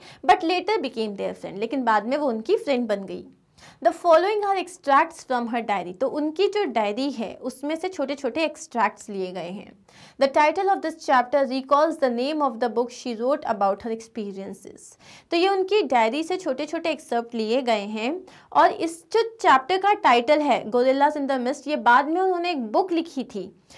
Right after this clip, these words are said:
जिसका, जिसमें उन्होंने अपना पूरा एक्सपीरियंस शेयर किया था,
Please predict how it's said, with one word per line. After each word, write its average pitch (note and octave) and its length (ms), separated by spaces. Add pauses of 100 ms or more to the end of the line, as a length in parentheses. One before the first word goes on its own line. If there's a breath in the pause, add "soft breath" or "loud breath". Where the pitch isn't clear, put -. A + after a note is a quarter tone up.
(180 loud breath)
जिसका, F4 800
जिसमें D4 320
उन्होंने E4+ 200
अपना E4+ 200
पूरा G4 300
एक्सपीरियंस D#4 560
शेयर B3 300
किया A3 300
था, C4+ 380